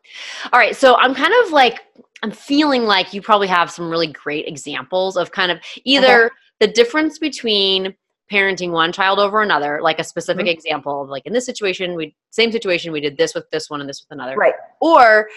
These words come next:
Speaker 1: just, like, some, like, change that you've seen, um, in your kids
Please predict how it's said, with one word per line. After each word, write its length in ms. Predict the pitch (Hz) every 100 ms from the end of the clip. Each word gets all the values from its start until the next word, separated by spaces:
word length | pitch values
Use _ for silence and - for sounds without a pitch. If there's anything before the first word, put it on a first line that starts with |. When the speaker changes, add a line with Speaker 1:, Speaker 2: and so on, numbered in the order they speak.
| -
Speaker 1:
just, 200 | - 262
like, 200 | 247 240
some, 540 | - - 277 277 294 294 -
like, 160 | 202 -
change 480 | - 208 202 170 143
that 120 | 170
you've 340 | 170 190 233
seen, 480 | - - 208 190 180 - -
um, 380 | 151 143 139 -
in 180 | 247 269
your 200 | 247 160 -
kids 720 | - 202 175 170 - -